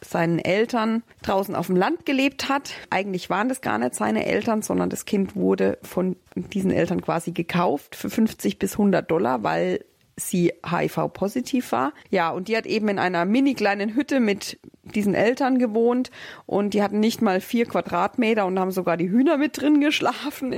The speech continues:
Und trotzdem war so spannend, dass wir haben denen quasi Reis mitgebracht und so weiter. Ähm, Lebensmittel, was sie halt einfach brauchen zum Versorgen, was ich jetzt auch quasi außerhalb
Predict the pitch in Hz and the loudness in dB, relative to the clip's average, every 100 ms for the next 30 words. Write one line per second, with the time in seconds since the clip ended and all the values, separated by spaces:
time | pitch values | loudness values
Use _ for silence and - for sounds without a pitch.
0 | - - 220 220 208 - - - - 233 | -4 0 0 0 -2 -6 -14 -6 -2 -2
1 | - - 269 226 220 220 - - 220 - | -2 0 0 2 0 0 -2 -2 -2 -4
2 | - 185 185 226 269 285 302 - _ _ | -4 -2 -2 -2 0 0 -2 -6 _ _
3 | - 226 214 220 - - - _ _ 226 | -6 0 0 0 -4 -10 -12 _ _ -4
4 | 208 226 226 220 208 208 214 214 - - | 0 0 0 -2 0 2 2 -2 -6 -12
5 | - 185 175 190 175 175 233 - 240 - | -4 -2 0 -2 -2 0 -2 0 -2 -2
6 | 226 - 214 220 - - 180 175 170 160 | -4 -2 -2 -2 -4 -4 -2 -2 0 0
7 | 202 233 247 277 _ _ - - - 180 | 0 2 0 -2 _ _ -16 -6 0 0
8 | 180 180 180 - - - 202 202 202 - | 0 0 0 -2 -4 -4 0 0 0 -4
9 | - 196 190 190 185 190 - 175 175 185 | 0 0 2 2 2 2 -2 -4 -2 0
10 | 175 - 170 175 - - 180 170 170 190 | 0 0 0 -2 -4 -8 -2 -2 -2 -2
11 | 185 - - 170 170 - 180 185 208 190 | -4 -4 -4 -2 -2 -2 0 0 -4 -4
12 | 175 175 - - - - 165 170 - 240 | -6 -6 -8 -4 -4 -2 -4 -4 -2 -2
13 | - 208 196 196 208 | 0 -2 -2 -2 -4